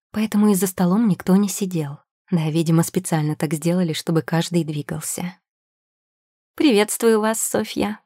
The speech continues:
услышали мы женский голос и обернулись. Пред нами стояла Наталья Безрукова.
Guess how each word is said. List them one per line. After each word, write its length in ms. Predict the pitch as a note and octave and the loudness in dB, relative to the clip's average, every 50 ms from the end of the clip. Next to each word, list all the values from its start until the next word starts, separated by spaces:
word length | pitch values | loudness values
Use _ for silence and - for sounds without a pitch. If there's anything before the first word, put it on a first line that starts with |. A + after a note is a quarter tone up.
| _ _ _ _ _ _ _ | _ _ _ _ _ _ _
услышали 560 | F3+ F3+ - - E3+ D3+ D3 - - D#3 D#3 | -6 -4 -4 -4 -6 -6 -6 -6 -4 -2 0
мы 160 | D#3 D#3 D#3 D3+ | 0 0 0 2
женский 460 | D#3 D#3+ D3+ D3+ - - - D#3+ D3+ | 2 0 0 0 -4 -4 -6 -6 -2
голос 480 | E3 F3 F3+ G3+ F#3+ D#3 - - - - | -2 -2 -2 -2 -4 -6 -6 -8 -6 0
и 100 | F#3 F3+ | 2 2
обернулись. 800 | F3 E3 F3 F3+ F3 D#3+ C#3+ C#3 C#3+ E3 F#3 - - - - - _ _ _ _ _ _ _ _ _ _ _ _ _ _ _ _ | 2 2 2 2 2 2 0 -2 -6 -10 -10 -10 -10 -10 -12 -16 _ _ _ _ _ _ _ _ _ _ _ _ _ _ _ _
Пред 220 | - G3+ F#3+ D#3+ | -2 0 0 2
нами 360 | D#3+ E3 D3 C3+ C3+ C#3+ F3 | 2 2 2 0 -2 -4 -4
стояла 500 | F#3 - - - G3+ F#3+ G#3 A3+ B3 A#3+ | -4 -4 -4 -2 0 0 0 0 0 2
Наталья 500 | A3+ A3 G#3 F#3 F#3 F3+ F3 F3+ E3+ F3+ | 2 2 2 2 2 2 2 4 2 2
Безрукова. 720 | E3+ E3+ F3 D#3+ - D#3+ D3 C3+ - - - - D#3+ D#3 | 2 2 2 2 2 -4 -6 -6 -8 -10 -10 -10 -10 -12